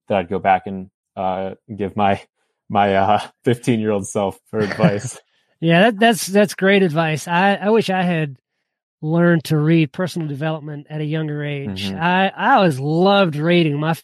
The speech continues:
Speaker 2: family was huge readers.
Speaker 1: Hmm.
Speaker 2: On a Sunday afternoon,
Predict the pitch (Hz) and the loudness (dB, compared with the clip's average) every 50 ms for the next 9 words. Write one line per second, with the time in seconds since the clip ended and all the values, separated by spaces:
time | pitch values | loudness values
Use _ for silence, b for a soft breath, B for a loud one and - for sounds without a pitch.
0 | _ _ _ - 190 185 185 185 175 165 160 160 147 - - - - - 247 247 | _ _ _ -4 -2 -2 -2 -2 -4 -4 -6 -6 -8 -10 -14 -20 -10 -6 -2 0
1 | 233 226 214 180 143 131 156 165 165 165 160 147 143 135 131 127 - - - _ | 0 2 0 0 -2 -4 -6 -6 -4 -4 -4 -6 -8 -12 -14 -16 -18 -20 -20 _
2 | - 123 113 101 95 - _ 175 175 175 - - 240 240 226 214 208 202 202 185 | -6 -6 -6 -6 -8 -10 _ -6 -4 -2 0 2 2 2 4 4 4 4 2 0
3 | - 196 185 185 196 202 202 202 190 185 180 175 156 | -2 -4 -4 -2 0 2 2 4 2 2 0 -2 -6